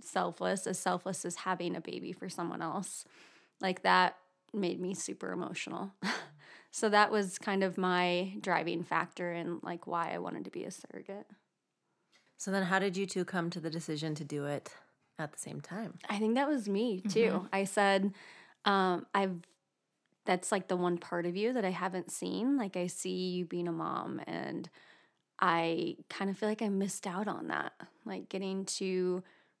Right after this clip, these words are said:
Speaker 1: be pregnant with someone that I actually, like, truly loved." To me, that is such a bonding experience. So I think that added element,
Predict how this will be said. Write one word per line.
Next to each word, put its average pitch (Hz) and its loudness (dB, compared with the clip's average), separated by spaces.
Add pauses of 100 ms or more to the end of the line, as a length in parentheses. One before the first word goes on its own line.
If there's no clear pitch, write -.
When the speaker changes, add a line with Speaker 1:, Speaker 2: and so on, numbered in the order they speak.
Speaker 1:
be 190 -2 (260)
pregnant 180 0
with 190 -6
someone 180 -2
that 175 -4
I 175 -2
actually, 185 -6 (200)
like, 185 -8 (200)
truly 180 -4
loved." - -6 (240)
To - -4
me, 202 2
that 190 0
is 175 -2
such - -8
a 185 -4
bonding 196 -4
experience. 233 -4 (460)
So 208 4
I 190 4
think 196 -2
that 180 6
added 170 4
element, 170 0